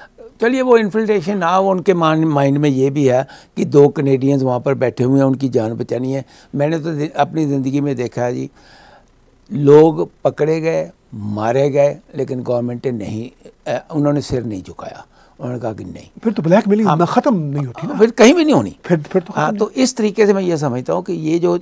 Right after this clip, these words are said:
Speaker 1: इस वक्त इशू था हिंदुस्तान में जिस पे हम बात कर रहे
Speaker 2: जी।
Speaker 1: थे, बहुत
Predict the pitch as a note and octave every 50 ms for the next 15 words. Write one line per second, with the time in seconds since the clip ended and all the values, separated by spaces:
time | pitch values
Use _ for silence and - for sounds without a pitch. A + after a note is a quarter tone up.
0 | - - F#3+ C3 - - D#3+ C3+ D3+ D#3+ - - D#3 - - E3 C3+ - C#3+ B2+
1 | B2 G#2 F2 - A#2+ A#2+ - - A#2+ A2 A2+ A2+ G#2+ G#2 G#2+ G2 - A#2+ G#2 G2+
2 | G2 E2+ E2 E2+ - - - G2 E2 F#2 - F3 A3 - F3+ A3 _ _ _ _
3 | - - - - - - - - _ _ _ _ _ _ _ _ _ _ _ -
4 | - B2+ C#3 G3+ F#3+ G#3 B3 C#4+ C#4 - B3+ - - - A2